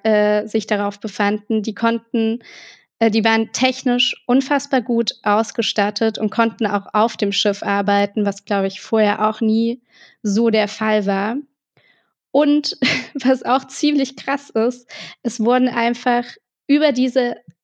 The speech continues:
eine Expedition sind fünfzig Bände veröffentlicht worden mit den Ergebnissen.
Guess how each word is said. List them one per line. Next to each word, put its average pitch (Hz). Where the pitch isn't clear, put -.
eine 269
Expedition 233
sind 226
fünfzig -
Bände 214
veröffentlicht 208
worden 202
mit 208
den 202
Ergebnissen. 202